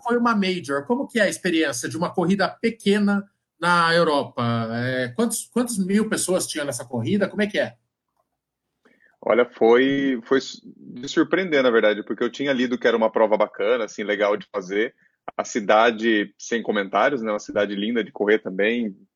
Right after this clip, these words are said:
Speaker 2: é, histórica e tal. Mas eu não esperava tanto da prova, assim. Eu achei que fosse uma prova menor do que ela realmente é.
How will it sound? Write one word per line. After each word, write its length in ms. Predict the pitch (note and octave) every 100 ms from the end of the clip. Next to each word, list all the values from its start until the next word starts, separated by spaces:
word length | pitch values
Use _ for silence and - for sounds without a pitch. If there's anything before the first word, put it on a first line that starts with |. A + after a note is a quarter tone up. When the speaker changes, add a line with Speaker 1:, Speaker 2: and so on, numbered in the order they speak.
| -
Speaker 2:
é, 440 | G2+ G2+ G2 F#2
histórica 680 | G2 - F#2+ G2+ A#2 G#2+ -
e 60 | F#2+
tal. 360 | - G#2 B2 _ - _ _ _ -
Mas 380 | G#2 G#2+ A2+ A#2
eu 100 | B2+
não 100 | D#3
esperava 460 | - E3 D3 D#3
tanto 400 | D#3+ - D#3+ F3+
da 100 | E3
prova, 300 | E3 B2+ A2+
assim. 160 | A2 G#2+
Eu 60 |
achei 160 | G#2 B2
que 100 | -
fosse 220 | C3 -
uma 100 | B2+
prova 280 | B2 C3 C3
menor 400 | C3 A#2 A#2 C3+
do 100 | C#3
que 100 | C#3
ela 140 | C3+ C3+
realmente 480 | C3 C3 C3+ -
é. 180 | A#2+ F#2+